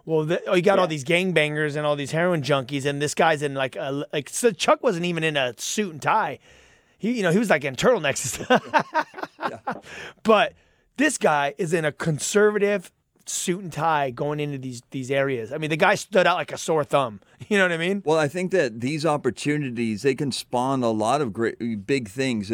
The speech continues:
Speaker 3: of ministry, because what happens is there's brokenness. The, it's the reality of the frailty of life right before you. And for us in ministry, it changes us. It, it, it changes our focus too.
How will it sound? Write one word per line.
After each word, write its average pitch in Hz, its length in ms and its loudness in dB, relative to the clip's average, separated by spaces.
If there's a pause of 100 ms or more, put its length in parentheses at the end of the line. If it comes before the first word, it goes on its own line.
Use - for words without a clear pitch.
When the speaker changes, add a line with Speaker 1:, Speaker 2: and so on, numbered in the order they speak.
Speaker 3:
of 107 140 -4
ministry, 113 540 -4
because 117 480 -2
what 120 120 0
happens 135 400 -2
is 113 160 0
there's 107 260 0
brokenness. 107 800 -2
The, 107 240 -4
it's 113 220 -4
the 120 80 -6
reality 131 400 2
of 120 80 0
the 107 100 -2
frailty 123 540 -2
of 98 120 -4
life 113 440 -2
right 110 240 -2
before 113 360 -2
you. 98 300 -4 (460)
And 120 380 -2
for 123 380 2
us 139 240 0
in 113 240 0
ministry, 135 440 0
it 104 60 -6
changes 135 380 -4
us. 107 480 -6 (320)
It, - 220 -2
it, 127 240 0
it 131 180 0
changes 143 300 -2
our 139 160 4
focus 117 460 -4
too. 110 420 -4